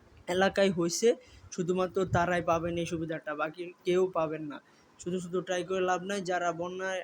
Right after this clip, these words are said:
কবলিত অরিজিনালি এলাকা আছে, তারা ট্রাই করেন,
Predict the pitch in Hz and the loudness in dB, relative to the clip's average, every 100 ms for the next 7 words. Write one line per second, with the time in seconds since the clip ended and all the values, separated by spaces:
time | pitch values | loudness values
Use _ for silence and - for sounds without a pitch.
0 | - 185 185 180 190 185 175 156 180 180 | -4 -2 0 0 0 0 0 0 0 0
1 | 180 180 180 180 180 175 - 180 170 175 | 2 2 2 0 0 0 0 -2 0 0
2 | 170 170 185 185 | 0 -2 -2 -4